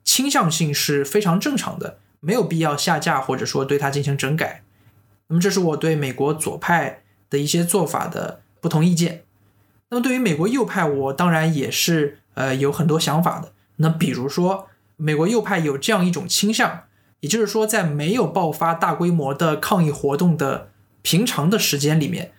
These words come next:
他们是非常的瞧不起，或者说，呃，非常鄙视，呃，美国的一些少数群体的，包括黑人啊、穆斯林啊，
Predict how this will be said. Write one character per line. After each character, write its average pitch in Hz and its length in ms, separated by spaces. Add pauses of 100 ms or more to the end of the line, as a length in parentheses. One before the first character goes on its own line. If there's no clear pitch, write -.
(360)
他 240 240
们 214 160
是 165 180
非 247 240
常 156 220
的 156 200
瞧 - 280
不 226 120
起， - 360 (340)
或 240 80
者 180 80
说， 190 400 (300)
呃， 151 340
非 247 160
常 233 240
鄙 131 180
视， - 500 (220)
呃， 147 140
美 143 160
国 139 160
的 156 60
一 165 40
些 175 140
少 - 180
数 147 140
群 147 180
体 170 140
的， - 220 (140)
包 143 100
括 147 120
黑 185 280
人 151 240
啊、 147 180
穆 160 160
斯 160 160
林 147 260
啊， 160 260